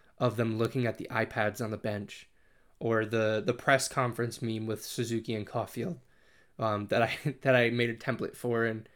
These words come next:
and made, uh, versions, one that said, uh, "Reasons we should get a dog," as if they were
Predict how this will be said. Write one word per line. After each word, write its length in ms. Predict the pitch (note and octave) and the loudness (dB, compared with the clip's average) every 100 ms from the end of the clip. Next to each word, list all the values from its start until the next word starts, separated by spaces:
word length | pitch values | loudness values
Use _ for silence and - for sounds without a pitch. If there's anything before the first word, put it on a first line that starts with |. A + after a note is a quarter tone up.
| - - _ _ _ _ - | -20 -20 _ _ _ _ -4
and 280 | B2 G#2+ - - | -2 -2 -6 -4
made, 440 | C3+ B2 A2+ A2 - _ _ - | 0 2 0 -4 -18 _ _ -8
uh, 240 | A#2 A2+ | -4 -2
versions, 500 | G#2+ B2+ B2 B2 A2+ A2+ - G2 | 2 4 4 0 -4 -10 -12 -8
one 260 | B2+ C3+ | 0 2
that 140 | C3 A#2+ | 2 0
said, 360 | - A#2 G#2 - | 0 0 -2 0
uh, 240 | A2+ A2 G#2+ | 2 2 2
"Reasons 360 | B2+ B2 A#2+ | 2 2 0
we 100 | A#2+ | -2
should 180 | A#2+ A2 | -4 0
get 120 | A#2 | 2
a 60 | A2 | 4
dog," 440 | B2 A#2+ B2 A#2+ - | 4 6 4 0 -6
as 140 | A2+ | -6
if 140 | A2 - | -6 -2
they 120 | A2+ | -2
were 280 | A#2 - | -2 -4